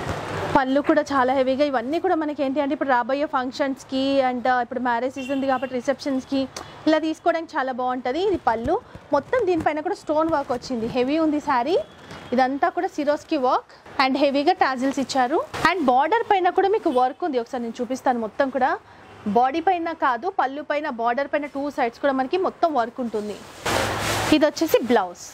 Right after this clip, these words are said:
హ్యాండ్స్‌కి ఇలా వస్తుంది. బ్లౌజ్ ఏంటంటే సెల్ఫ్ ఉంటుందన్నమాట, సెల్ఫ్ డిజైన్ వస్తుంది మొత్తం కూడా Border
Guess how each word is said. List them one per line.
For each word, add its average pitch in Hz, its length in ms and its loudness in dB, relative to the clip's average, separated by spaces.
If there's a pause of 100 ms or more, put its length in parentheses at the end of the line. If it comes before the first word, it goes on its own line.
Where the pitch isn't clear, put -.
(300)
హ్యాండ్స్‌కి 285 600 2 (420)
ఇలా 240 160 4
వస్తుంది. 269 320 2
బ్లౌజ్ 302 380 2
ఏంటంటే 392 280 2
సెల్ఫ్ 349 380 -2
ఉంటుందన్నమాట, 254 540 -4
సెల్ఫ్ 262 280 -2
డిజైన్ 269 280 0
వస్తుంది 240 320 -2
మొత్తం 220 300 -2
కూడా 208 200 0 (520)
Border 220 400 4